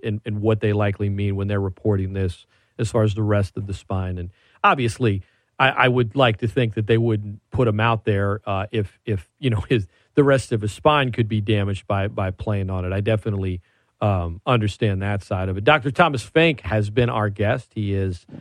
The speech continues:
a doctor in physical medicine and rehabilitation, dealing with non-surgical sports-related, uh, issues and injuries.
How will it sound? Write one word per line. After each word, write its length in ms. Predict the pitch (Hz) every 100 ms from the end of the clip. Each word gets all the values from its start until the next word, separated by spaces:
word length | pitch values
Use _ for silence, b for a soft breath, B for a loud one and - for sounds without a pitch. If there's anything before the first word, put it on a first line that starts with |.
| B B -
a 40 |
doctor 420 | 113 110 101 120
in 120 | 104 98
physical 380 | 131 117 113
medicine 460 | 117 117 117 - 113
and 140 | 107
rehabilitation, 880 | 110 104 107 104 - 151 170 - 208
dealing 280 | 135 127 120
with 160 | 110 - _ _ _ _ -
non-surgical 680 | 139 151 123 151 139 127 131
sports-related, 920 | - 147 147 - 135 131 131 127 113
uh, 180 | 120 120
issues 500 | 143 127 - 131 120
and 120 | 120
injuries. 520 | 123 127 123 120 110